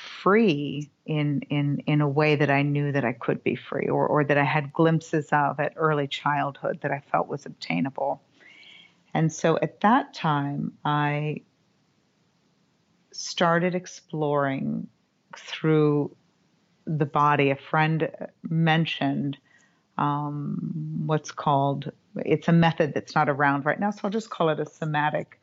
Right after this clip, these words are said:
body-based method, where you work with a practitioner on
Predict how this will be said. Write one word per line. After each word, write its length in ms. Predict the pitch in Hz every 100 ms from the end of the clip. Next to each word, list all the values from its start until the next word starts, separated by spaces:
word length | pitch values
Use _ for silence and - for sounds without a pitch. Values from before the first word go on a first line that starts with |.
| _ _ _ - -
body-based 720 | 156 160 156 147 165 135 -
method, 340 | 151 151 - 139
where 120 | 151
you 120 | 151 147
work 260 | 156 -
with 100 | 160
a 60 | 143
practitioner 920 | - 151 143 - 143 - 143 143 - -
on 400 | 151 143 143